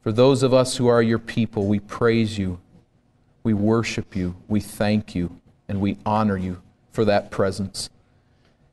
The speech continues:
Help us, Father, I pray, to trust, to learn to walk in faith in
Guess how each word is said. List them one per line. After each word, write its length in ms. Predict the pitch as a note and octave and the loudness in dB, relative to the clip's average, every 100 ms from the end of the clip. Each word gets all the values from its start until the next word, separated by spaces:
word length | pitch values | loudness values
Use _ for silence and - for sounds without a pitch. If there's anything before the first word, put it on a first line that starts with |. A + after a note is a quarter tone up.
| _ | _
Help 320 | - D3+ D3+ | 2 4 4
us, 180 | C3+ - | 0 -4
Father, 440 | - C3 C3 C3 B2 | 0 2 2 2 2
I 100 | A#2+ | 0
pray, 560 | - - F#2+ F#2+ F#2 - _ _ _ _ | -4 -4 -2 -2 -6 -12 _ _ _ _
to 140 | - | -8
trust, 840 | G#2+ - - B2+ G2+ - - - - _ _ _ _ _ _ - | -8 -8 -2 0 0 -4 -10 -12 -18 _ _ _ _ _ _ -4
to 120 | C3 | 0
learn 460 | A#2+ C3+ D#3 F3 | 2 4 4 2
to 140 | C#3+ C3+ | 2 0
walk 440 | A#2+ B2+ C#3 C#3 | 4 4 4 2
in 120 | A#2+ G#2+ | -4 -4
faith 500 | - D3+ C#3 A2+ - | -2 0 2 2 0
in 160 | A#2 | -2